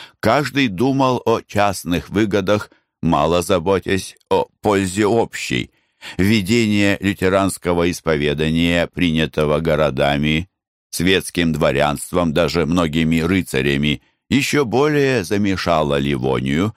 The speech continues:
Волнуемый усердием к новой вере,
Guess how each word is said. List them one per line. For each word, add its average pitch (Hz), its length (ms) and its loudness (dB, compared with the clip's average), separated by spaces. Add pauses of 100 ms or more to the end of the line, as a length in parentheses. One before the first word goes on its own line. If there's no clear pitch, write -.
(380)
Волнуемый 127 800 0
усердием 98 840 0
к - 80 -14
новой 87 420 0
вере, 90 440 2